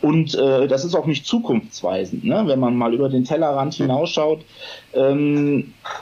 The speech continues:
sieht man halt, dass, dass die junge Generation eher diese Work-Life-Balance haben möchte,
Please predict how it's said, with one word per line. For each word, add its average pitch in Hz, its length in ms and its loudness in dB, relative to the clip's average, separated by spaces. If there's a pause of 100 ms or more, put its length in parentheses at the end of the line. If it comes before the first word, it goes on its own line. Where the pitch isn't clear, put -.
(320)
sieht 147 280 0
man 147 240 2
halt, 139 440 0
dass, 135 300 -2
dass 131 200 -4
die 131 120 -4
junge 160 240 2
Generation 143 1200 0
eher 135 300 2
diese 127 400 -2
Work-Life-Balance 143 1000 0
haben 147 280 -4
möchte, 156 460 -2